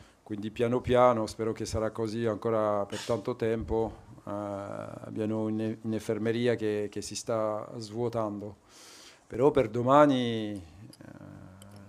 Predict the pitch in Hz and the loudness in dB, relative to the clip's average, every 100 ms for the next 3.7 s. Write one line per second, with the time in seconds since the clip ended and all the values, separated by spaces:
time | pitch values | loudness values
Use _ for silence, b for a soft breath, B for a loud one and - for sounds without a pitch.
0 | - - - - 120 120 110 113 107 - | -20 -20 -16 -6 -2 0 0 -4 -6 -6
1 | 135 135 127 117 117 120 120 127 135 143 | -2 0 2 2 2 0 6 8 8 6
2 | 147 120 113 107 113 110 107 110 110 104 | 6 4 -2 0 2 2 0 0 2 0
3 | - 110 120 113 104 98 95 | 0 4 4 4 2 0 -2